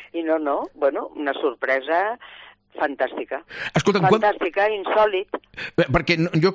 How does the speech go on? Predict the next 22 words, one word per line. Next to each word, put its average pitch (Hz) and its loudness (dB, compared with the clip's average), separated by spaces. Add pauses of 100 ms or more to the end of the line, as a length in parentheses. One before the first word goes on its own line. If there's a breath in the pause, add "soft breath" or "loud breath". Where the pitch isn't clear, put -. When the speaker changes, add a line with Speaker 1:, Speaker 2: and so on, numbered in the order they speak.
Speaker 2:
jo 180 2
estava 254 2
comentant 208 0
que 240 2
possiblement 196 2
el 185 0
món 175 2
dels 185 2
dobladors, 175 2
eh, 160 0
Speaker 1:
Sí. 151 2 (240)
Speaker 2:
eh, 175 2
és 170 2
un 208 4
món 240 2 (240)
que 170 0
queda 190 0
com 190 2
una 185 2
mica 190 0
invisibilitzat, 165 2
no? 107 -2